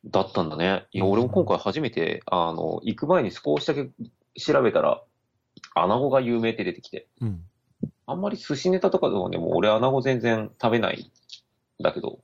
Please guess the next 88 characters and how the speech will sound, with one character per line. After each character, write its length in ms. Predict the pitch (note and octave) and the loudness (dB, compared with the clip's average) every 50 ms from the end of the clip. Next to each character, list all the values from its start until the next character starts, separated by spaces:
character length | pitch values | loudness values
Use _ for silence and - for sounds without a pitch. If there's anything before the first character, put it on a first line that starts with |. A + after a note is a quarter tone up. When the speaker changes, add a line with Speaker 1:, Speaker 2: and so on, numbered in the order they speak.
| _ | _
Speaker 2:
う 40 | A#2+ | -4
ん 40 | A2+ | -4
う 40 | G2+ | -4
ん。 340 | F2 E2+ F2+ F2+ E2 D#2 D#2+ - _ _ _ _ _ _ _ _ _ _ _ - | -4 -6 -6 -8 -8 -10 -14 -20 _ _ _ _ _ _ _ _ _ _ _ -4
Speaker 1:
今 120 | B2 G#2 | -4 0
回 140 | - - - | 0 0 0
広 280 | - - G2 G#2 G#2+ | 0 0 0 0 0
島 180 | - A#2+ A2+ A2+ | 0 2 2 4
が 140 | G#2+ G#2 G#2 | 4 4 4
ア 40 | G2+ | 2
ナ 80 | G#2+ | 2
ゴ 100 | G#2+ G#2 | 0 0
が 120 | G2+ G#2 G2+ | 0 0 2
有 160 | G2 G2 F#2+ | 2 2 2
名 160 | G2 F#2+ F2+ | 2 0 0
と 100 | - F2+ | -2 -4
聞 160 | - - F2+ | -4 -4 -4
い 40 | E2+ | 0
て、 240 | - F2 F2 - - - | 0 0 0 0 0 0
お 220 | A2 G#2 F#2 E2+ | 2 2 2 2
う、 40 | E2+ | 2
そ 100 | - - | 2 2
れ 100 | G2 G#2+ | 4 4
だ 60 | A#2+ | 4
っ 20 | A2+ | 2
た 80 | G2 | 0
ら 40 | F2+ | -2
食 140 | - - - | -4 -6 -4
っ 20 | |
た 80 | - G2 | 0 2
ろ 60 | F#2 | 2
が 100 | F2 F2 | 2 2
い 40 | E2+ | 0
い 20 | |
と 60 | - - | -2 -6
思 100 | D#2+ - | -10 -8
っ 20 | |
て、 240 | - - - - - - - - - | -6 -6 -6 -6 -6 -10 -10 -6 -4
Speaker 2:
う 40 | A2+ | -4
ん。 160 | G2+ F#2 F2 E2 - - _ - _ _ _ - G#2 - | -2 -4 -6 -10 -14 -20 _ -20 _ _ _ -16 -14 -2
Speaker 1:
宮 140 | - G#2 G#2 | 0 0 0
島 220 | G2+ G#2+ G#2 G#2+ G2+ | 0 0 -2 -2 -2
の 100 | G2+ G2 | -2 -2
ち 80 | - | -4
ょ 40 | A2+ | -4
っ 80 | - - | -4 -4
と 220 | - D#2+ - - | -4 -4 -4 0
良 160 | - G2 G2 F#2 | 2 2 2 4
さ 120 | - G#2 | 4 2
げ 100 | F#2+ G2 | 2 2
な 100 | F#2+ F#2 | 2 2
と 100 | - F#2+ | 0 0
こ 100 | - G2+ | 0 0
ろ 80 | F#2 E2+ | 0 0
に 100 | D#2+ D#2 | -2 -4
行 60 | - | -4
っ 20 | |
て 80 | - F2 | -2 -2
み 100 | E2+ E2 | -2 0
た 100 | - - | 0 2
ら、 180 | F2+ - - - _ | 2 0 0 -4 _
こ 140 | - G#2 | 0 2
れ 120 | G#2 A#2 A#2+ | 2 4 4
が 320 | B2 B2 A#2 A2+ A2 G#2+ - _ G2 | 4 2 2 2 0 -2 -6 _ -4
な 200 | G2+ G2+ G#2 G#2+ | 0 0 2 2
か 100 | A#2+ A#2+ | 2 0
な 80 | B2 | 2
か 100 | A2+ A2 F#2+ | 2 2 4
大 160 | G2+ G2+ G2 | 4 2 2
ヒ 100 | - F#2 | -2 -8
ッ 40 | - | -10
ト 80 | - D#2 | -8 -8
で。 160 | - - - _ _ - | -8 -10 -12 _ _ -2
Speaker 2:
お 600 | A2+ G#2 G2+ G2+ F#2+ F2+ F2 E2+ D#2+ D2+ C#2+ D2+ | 0 2 2 2 2 2 0 -2 -4 -6 -8 -10
ー。 20 | E2 F#2 _ _ _ _ _ _ _ _ _ _ _ _ _ _ _ _ _ _ | -14 -18 _ _ _ _ _ _ _ _ _ _ _ _ _ _ _ _ _ _
Speaker 1:
な 100 | - D3+ | -10 -10
ん 20 | C#3+ | -10
か 100 | - - | -10 -14
す 160 | - - - | -10 -6 -2
ご 140 | A2+ D3+ C3 | 0 0 2
い 40 | F#2+ | 2
美 60 | F#2+ | 2
味 60 | G#2+ | 0
し 60 | - - | 0 0
か 80 | G#2+ | -2
っ 80 | - - | -2 -2
た 60 | - | -4
よ。 140 | - - C2 | -6 -6 -8